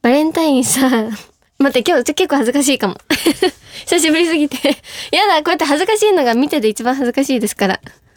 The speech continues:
それで、<laughs> あの、あの、バレンタインやん？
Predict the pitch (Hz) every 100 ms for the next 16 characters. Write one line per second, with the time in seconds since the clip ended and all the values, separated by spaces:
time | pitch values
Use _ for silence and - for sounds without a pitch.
0 | - - - 240 247 320 311 294 285 285
1 | 240 233 233 233 277 - _ - 494 440
2 | - - - - - 226 220 208 202 190
3 | 190 214 269 320 339 294 226 214 202 196
4 | 220 294